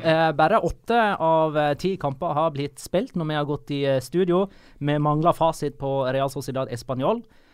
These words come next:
eh, og Deportivo La Coruña mot, eh, Girona, men vi kan snakke om dem vi, vi vet, eh, noe om.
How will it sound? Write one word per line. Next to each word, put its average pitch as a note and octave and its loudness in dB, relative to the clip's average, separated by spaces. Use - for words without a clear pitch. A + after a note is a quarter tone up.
eh, B2+ 0
og B2 -2
Deportivo B2 -6
La A#2+ -4
Coruña A#2 -6
mot, A2+ -6
eh, A2 -6
Girona, D3 -4
men E3+ -4
vi F3 -6
kan E3+ -4
snakke B2+ -6
om F#3+ -2
dem C#3 0
vi, C3+ -4
vi A#2 -2
vet, A2 -8
eh, G#2+ -4
noe A2+ -4
om. C#4 4